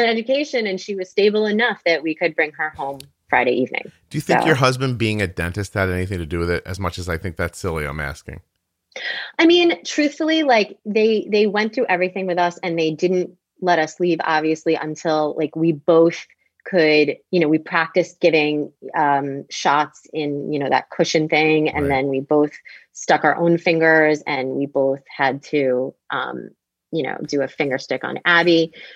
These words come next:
Speaker 1: Um, and, you know, we were really intent. We didn't wanna stay in the hospital. We didn't want her to have to stay in the hospital. So we were really intent on, like, learning everything that we had to learn as well and as quickly as possible so that we could take her home.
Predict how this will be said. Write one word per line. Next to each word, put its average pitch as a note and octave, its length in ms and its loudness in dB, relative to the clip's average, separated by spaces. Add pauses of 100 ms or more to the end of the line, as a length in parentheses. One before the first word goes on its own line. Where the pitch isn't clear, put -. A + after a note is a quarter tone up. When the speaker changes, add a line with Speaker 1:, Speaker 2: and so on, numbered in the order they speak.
(240)
Speaker 1:
Um, C3+ 480 0 (720)
and, F#3 240 2 (640)
you G3+ 140 2
know, F3+ 100 6
we G#3 180 6
were B3+ 180 6
really G#3 340 2
intent. E3+ 680 -4
We A3 140 2
didn't C#4 240 0
wanna F3 260 -4
stay - 260 -6
in - 80 -10
the C#3+ 80 -8
hospital. C3+ 360 -10
We E3 100 -2
didn't F#3 180 0 (100)
want E3 240 2
her D3 420 0 (360)
to - 80 -14
have D3 200 -2
to D#3 60 -6
stay C#3+ 180 -2
in C3+ 80 -6
the C#3 60 -6
hospital. C#3 340 -6
So D#3+ 160 -4
we E3+ 160 4
were F#3 160 0
really E3+ 260 6
intent D3+ 440 -2
on, D3+ 180 -4
like, C3 380 -2 (360)
learning F#3+ 400 4
everything F3 420 2
that D#3+ 100 0
we D#3 140 0
had D#3 340 -2
to F3+ 120 -2
learn D#3 400 0
as C#3 240 -4
well D3+ 340 4
and C3+ 120 -2
as C3+ 140 -6
quickly C#3+ 360 0
as C3 120 -2
possible C#3 480 -2
so - 140 -6
that C3+ 180 0
we C#3+ 80 -4
could C#3 160 -8
take A#2+ 160 -4
her B2 120 -4
home. - 320 -14